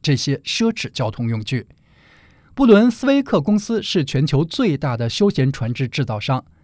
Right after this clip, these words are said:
今年第一季度销售额比去年同期下降百分之二十二，而营业收入则骤减了百分之五十三。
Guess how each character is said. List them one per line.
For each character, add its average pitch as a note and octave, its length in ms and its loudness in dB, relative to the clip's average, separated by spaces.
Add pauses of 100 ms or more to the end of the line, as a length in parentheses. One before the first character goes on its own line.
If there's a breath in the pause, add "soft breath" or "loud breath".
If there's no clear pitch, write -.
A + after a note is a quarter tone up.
(120)
今 D3 140 2
年 C#3 180 4
第 G3 160 2
一 G#3 60 2
季 F3 180 0
度 B2 180 0
销 F#3+ 200 0
售 D3 180 0
额 B2 240 -2
比 C3+ 160 -2
去 E3 220 -4
年 B2 180 -2
同 B2+ 240 -2
期 A3 160 -4
下 B2+ 240 -4
降 A#2 220 -8
百 - 160 -8
分 C3+ 120 -4
之 C#3 120 -4
二 C3 180 -2
十 - 100 -6
二， B2 220 -2 (260 loud breath)
而 F3+ 200 2
营 D3 200 2
业 G3+ 140 4
收 A#3 240 0
入 F#3+ 220 0
则 A#2+ 180 -4
骤 C3+ 300 -2
减 G#2+ 200 -10
了 A2 200 -8
百 - 160 -10
分 C3+ 120 -2
之 C#3+ 120 -2
五 A#2 120 -2
十 - 140 -10
三。 D3 240 -4